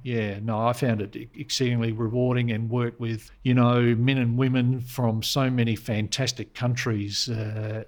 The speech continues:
that, uh, we still stay in touch today to a degree, you know, and, you know, they were from diverse groups, diverse backgrounds and the like, but, uh, we all came together and, uh, you know, they are really good friends.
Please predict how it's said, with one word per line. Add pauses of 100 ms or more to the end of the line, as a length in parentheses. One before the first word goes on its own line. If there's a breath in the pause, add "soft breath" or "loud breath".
that,
uh,
we
still
stay
in
touch
today (140)
to
a
degree,
you
know,
and, (180 soft breath)
you
know,
they
were
from
diverse
groups,
diverse
backgrounds (120)
and
the
like,
but,
uh,
we
all
came
together
and,
uh,
you
know,
they
are
really
good
friends.